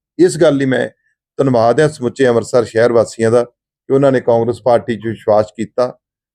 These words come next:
ਪੋਜੀਸ਼ਨ ਹੈ, ਉਹਦੇ ਤੇ ਲੋਕਾਂ ਨੇ ਇਹਨਾਂ ਨੂੰ ਜਵਾਬ ਦੇ ਦਿੱਤਾ ਹੈ। ਲੋਕ ਤੰਗ ਨੇ, ਪਰੇਸ਼ਾਨ ਨੇ। ਇਹੀ ਕਹਿੰਦੇ ਸੀ ਅੰਕੜੇ ਬੜੇ ਸੋਹਣੇ, ਹੁਣ ਲੋਕੀ ਕਿੱਧਰ ਗਏ? ਇਹਨਾਂ ਨੂੰ ਮਤਲਬ ਬਹੁਤ ਘੱਟ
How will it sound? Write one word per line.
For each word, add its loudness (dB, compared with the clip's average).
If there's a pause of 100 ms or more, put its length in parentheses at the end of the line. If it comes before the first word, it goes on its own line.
(200)
ਪੋਜੀਸ਼ਨ -2
ਹੈ, 4
ਉਹਦੇ 2
ਤੇ -2
ਲੋਕਾਂ 0
ਨੇ 0
ਇਹਨਾਂ 0
ਨੂੰ 0
ਜਵਾਬ 2
ਦੇ 2
ਦਿੱਤਾ -2
ਹੈ। 2
ਲੋਕ -2
ਤੰਗ 0
ਨੇ, 0
ਪਰੇਸ਼ਾਨ 0
ਨੇ। 0
ਇਹੀ 4
ਕਹਿੰਦੇ 2
ਸੀ 2
ਅੰਕੜੇ 0
ਬੜੇ 0
ਸੋਹਣੇ, -2
ਹੁਣ 2
ਲੋਕੀ 0
ਕਿੱਧਰ -2
ਗਏ? 2
ਇਹਨਾਂ -6
ਨੂੰ -2 (680)
ਮਤਲਬ 0 (680)
ਬਹੁਤ 0 (140)
ਘੱਟ -4